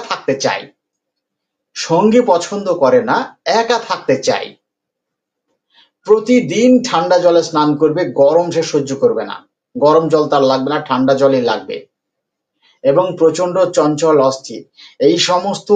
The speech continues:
লক্ষণগুলো সব নেট্রামিওরের সঙ্গে মিল রয়েছে, এবং সান্ত্বনায় বৃদ্ধি,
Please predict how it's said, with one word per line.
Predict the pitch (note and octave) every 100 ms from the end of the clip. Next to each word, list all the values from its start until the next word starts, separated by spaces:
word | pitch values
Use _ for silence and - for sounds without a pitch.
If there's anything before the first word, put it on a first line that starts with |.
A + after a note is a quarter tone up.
| F#3
লক্ষণগুলো | D#3+ D#3+ - G#3+ G#3 F3 A#2 - - - -
সব | - F#3+ F#3+ E3+ D#3
নেট্রামিওরের | D#3 D3 E3 D#3 D3+ D3+ D3 -
সঙ্গে | D3 D3 D#3 C3
মিল | C3 C3 A#2+
রয়েছে, | A#2+ A2+ G#2 G#2 G#2 - _ _ _ - D3
এবং | G3 G#3 -
সান্ত্বনায় | E3+ G3 A3+ A#3 A#3+ A#3 D3+
বৃদ্ধি, | F#3 B2+ - C3